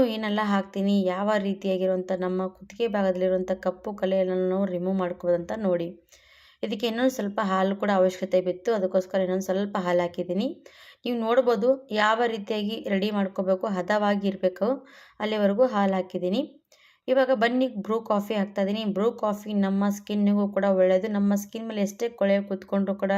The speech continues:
ಇದು ರಿಮೂವ್ ಮಾಡುತ್ತೆ. ಹಾಗೆ ನಮ್ಮ ಸ್ಕಿನ್ ಕೂಡ ಚೆನ್ನಾಗಿ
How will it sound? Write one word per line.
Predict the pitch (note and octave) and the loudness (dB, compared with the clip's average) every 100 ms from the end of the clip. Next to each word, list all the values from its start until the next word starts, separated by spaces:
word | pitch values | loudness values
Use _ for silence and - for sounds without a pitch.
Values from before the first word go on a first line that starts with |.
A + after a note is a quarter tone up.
| G3+ | 0
ಇದು | F#3+ | -2
ರಿಮೂವ್ | G3 F#3 G3 A3 | -2 -2 -2 0
ಮಾಡುತ್ತೆ. | G3+ F#3 F3+ B3 B3+ - - - - | 0 0 0 -4 -6 -12 -20 -20 -14
ಹಾಗೆ | - A#3+ B3+ | -4 0 0
ನಮ್ಮ | A#3+ A3 | 0 -4
ಸ್ಕಿನ್ | G3+ G#3 G#3 G#3 | -6 -4 -2 -2
ಕೂಡ | G#3 G#3 | -2 -4
ಚೆನ್ನಾಗಿ | G3+ F#3+ F#3+ G#3 | -2 -2 -2 -2